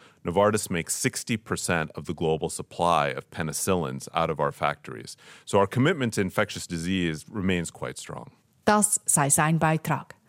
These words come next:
Speaker 2: Neue, wirkungsvollere Antibiotika zu erforschen, überlässt er der Biotech-Branche.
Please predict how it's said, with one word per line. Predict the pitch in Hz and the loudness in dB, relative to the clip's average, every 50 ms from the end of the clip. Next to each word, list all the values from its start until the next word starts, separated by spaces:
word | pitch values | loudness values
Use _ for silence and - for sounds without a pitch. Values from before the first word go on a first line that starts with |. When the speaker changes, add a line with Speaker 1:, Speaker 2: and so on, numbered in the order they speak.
| _ _ _ _ _ | _ _ _ _ _
Speaker 2:
Neue, | 170 165 160 175 185 214 240 269 262 202 | 6 8 8 8 8 6 4 4 4 4
wirkungsvollere | 175 175 - - - 240 233 - - - 220 226 240 233 233 - | 4 4 4 2 2 2 2 0 0 2 2 4 4 4 4 4
Antibiotika | - 214 208 - 233 196 202 196 202 214 - - - - 214 196 - | 4 2 4 4 2 2 4 4 4 4 0 -4 -2 0 -2 -2 0
zu | - 214 | 2 2
erforschen, | 196 202 - - 185 180 190 190 - - 202 190 190 - - - - - | 2 2 0 2 2 2 2 2 4 6 6 6 6 4 -4 -16 -6 2
überlässt | 220 202 185 196 180 170 175 170 - - | 2 4 6 6 6 6 6 4 4 4
er | 190 185 | 2 4
der | - 247 247 | 4 2 0
Biotech-Branche. | - - 214 190 170 151 - - 165 143 - - - 165 160 151 143 143 - - - | 2 4 4 6 6 4 4 0 -2 -4 -4 -4 -2 0 2 2 2 0 -2 -4 -6